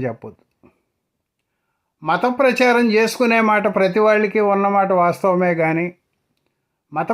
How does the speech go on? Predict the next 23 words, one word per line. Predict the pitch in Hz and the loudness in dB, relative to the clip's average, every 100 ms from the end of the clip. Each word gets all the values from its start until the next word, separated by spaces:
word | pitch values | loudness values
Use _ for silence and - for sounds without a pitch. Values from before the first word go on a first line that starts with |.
| 226 | -2
ప్రచారం | 240 226 233 220 175 | -2 0 0 0 0
చేసుకునే | 196 208 - 240 233 | 0 0 0 0 2
హక్కు | 208 202 | 0 0
ఉన్న | 214 214 | -2 0
మాట | 208 196 | 0 0
వాస్తవమే | 196 185 180 196 185 185 175 | 2 0 0 0 0 0 -2
కానీ, | 165 170 165 _ _ _ - | -2 -4 -8 _ _ _ -8
ఆ | 143 | -4
మత | 151 151 156 156 - | -2 0 0 -2 -2
ప్రచార | 208 185 202 196 151 | -2 0 0 0 0
హక్కు | 185 - | -2 -2
ముసుగులో | 226 214 - 196 190 185 165 165 165 - - - | -2 -2 -2 0 2 2 2 0 -4 -14 -20 -10
అజ్ఞానాన్ని | 131 156 165 247 254 247 233 202 | -4 -2 2 2 2 2 0 0
ప్రచారం | 196 180 196 185 185 | 0 0 0 2 2
చేస్తే | 175 147 185 170 | 0 0 -2 0
మాత్రం | 165 156 170 160 | -2 -2 -4 -2
తప్పనిసరిగా | 156 143 196 202 180 170 165 | -4 -2 -2 -2 0 0 0
ప్రతి | 170 156 147 175 | -2 -2 -2 -2
వాళ్ళు | 175 160 165 170 | 0 0 -2 -4
ఖండిస్తారన్నది | 151 160 170 170 160 147 143 139 156 151 143 143 147 _ _ _ - | -4 -4 -6 -4 -4 -2 -4 -6 -4 -2 -2 -4 -10 _ _ _ -6
మీరు | 170 180 156 | -4 -2 -4
గుర్తుపెట్టుకోవాల్సిన | 143 170 165 143 143 139 131 - | -6 -4 -6 -2 0 0 -2 -10
విషయం. | 127 120 - | -14 -14 -18